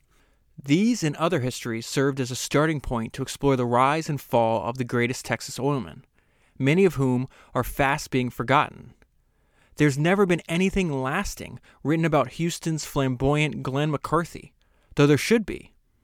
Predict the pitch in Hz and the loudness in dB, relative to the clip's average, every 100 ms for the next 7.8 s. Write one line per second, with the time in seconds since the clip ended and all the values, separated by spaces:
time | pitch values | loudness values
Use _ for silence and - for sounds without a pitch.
0 | _ - - 160 - 180 202 202 - 170 | _ -20 -8 -8 -2 2 4 4 2 0
1 | 160 156 175 185 185 151 156 143 - - | 0 -2 0 0 0 0 -2 -2 -4 -6
2 | - - 117 117 - - 151 143 143 151 | -6 -8 -10 -10 -16 -2 2 2 2 2
3 | 147 135 - 156 - 180 131 123 131 123 | 0 -4 -6 -8 -6 -6 -2 0 -2 -4
4 | - - 170 208 - 170 175 - 160 131 | -4 0 2 2 -2 -2 -2 -4 -4 -4
5 | - 143 175 127 - - - 139 139 131 | 0 2 2 -2 -10 -20 -4 2 4 2
6 | 135 143 165 170 139 - 147 147 127 - | 2 2 2 -2 -6 -2 0 0 -4 -4
7 | 139 139 135 120 120 135 - - | -2 0 -2 -4 -4 -6 -8 -16